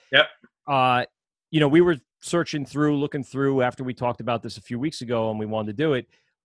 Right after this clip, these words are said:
Speaker 2: It was actually hard to kinda settle on the recipes we did because there were so many, and we like so many of the styles that you offer. Where did, uh, these recipes kinda come from? How did you get that book, that, that magical Bible that just opens up and tells you everything?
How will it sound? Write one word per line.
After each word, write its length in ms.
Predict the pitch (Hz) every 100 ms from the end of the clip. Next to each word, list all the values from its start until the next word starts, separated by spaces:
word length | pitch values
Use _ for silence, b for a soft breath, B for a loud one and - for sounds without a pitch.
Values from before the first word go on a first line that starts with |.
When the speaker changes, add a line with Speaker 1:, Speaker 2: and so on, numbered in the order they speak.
| _ _ _ 175
Speaker 2:
It 60 |
was 180 | 208 175
actually 260 | 156 - 123
hard 340 | 143 190 240
to 140 | - 123
kinda 420 | 131 127 120 113
settle 340 | - 135 127 117
on 300 | 113 104 -
the 80 | 123
recipes 480 | 117 113 - 117 95
we 100 | 104
did 220 | 107 104
because 520 | 110 - 123 120 104 _
there 120 | 147 147
were 280 | 120 170 214
so 240 | - 110
many, 320 | 90 92 101
and 120 | 120 123
we 80 | 127
like 380 | 117 165 190 - _ _ _
so 180 | 143
many 220 | 120 117 113
of 60 |
the 60 | 104
styles 340 | - 110 104
that 160 | 101 -
you 80 | 104 107
offer. 180 | 101 113
Where 220 | 131 196
did, 260 | 220 170 -
uh, 280 | 151 143 131 107
these 180 | 131 117
recipes 500 | 135 - - 120 -
kinda 240 | 117 107
come 180 | 117 127
from? 340 | - 117 113 _ _ _ _
How 140 | - 151
did 140 | 135
you 60 | 131
get 180 | 143 -
that 200 | 123 101 _
book, 300 | 135 131 - - -
that, 160 | 107 -
that 180 | 110 107
magical 500 | 110 120 139 131 139
Bible 420 | 101 120 120 107
that 140 | 98 95
just 180 | 110 120
opens 340 | 120 120 113
up 160 | 113 107
and 80 | 101
tells 220 | 110 101
you 80 | 107
everything? 400 | 101 98 80